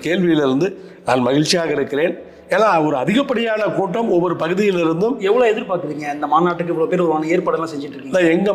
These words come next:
Speaker 1: மாநாடை பொறுத்தவரை நாங்க வந்து இவ்வளவுதான் வருவாங்கன்னு எங்களால சொல்லவே முடியாது. ஏன்னா வந்து
Speaker 2: தோராயமா ஏற்பாடு நடக்கும்.
Speaker 1: இது வந்து ஒரு தனிப்பட்ட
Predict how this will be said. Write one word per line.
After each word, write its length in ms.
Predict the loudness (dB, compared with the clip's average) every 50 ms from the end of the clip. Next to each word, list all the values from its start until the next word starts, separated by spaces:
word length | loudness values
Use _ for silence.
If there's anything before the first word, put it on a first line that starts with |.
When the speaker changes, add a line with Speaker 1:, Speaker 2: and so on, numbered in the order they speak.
| 0
Speaker 1:
மாநாடை 380 | 0 2 2 2 2 2 2 2 2
பொறுத்தவரை 440 | 2 0 0 -2 -2 -2 -2 0 0 0 0 0 0 -2 -2
நாங்க 180 | -2 -2 -2 -2 0
வந்து 160 | 2 2 2 2
இவ்வளவுதான் 400 | 2 0 0 0 2 2 2 2
வருவாங்கன்னு 500 | 0 0 0 -2 -2 -2 0 0 0 0
எங்களால 320 | 0 0 -2 -2 -2 -4 -2 -2
சொல்லவே 260 | -2 0 0 0 0 0 0
முடியாது. 360 | 0 -2 -2 -2 -4 -4 -6 -8 -8 -10 -12 -6 -2
ஏன்னா 120 | 0 0 2 0
வந்து 180 | 2 2 2 4
Speaker 2:
தோராயமா 80 | 4 4 4
ஏற்பாடு 300 | 4 0 -2 -2 -2 -4
நடக்கும். 240 | -4 -4 -2 0 2 2
Speaker 1:
இது 100 | 4 2 2
வந்து 200 | 2 2 2 2 0 0 -2 -2 -2 0 0
ஒரு 140 | 2 2 2 2 2 2 2 0 -2 -6 -12 -18 -20 -6 -2 -2
தனிப்பட்ட 440 | 0 2 0 0 0 -4 -4 0 0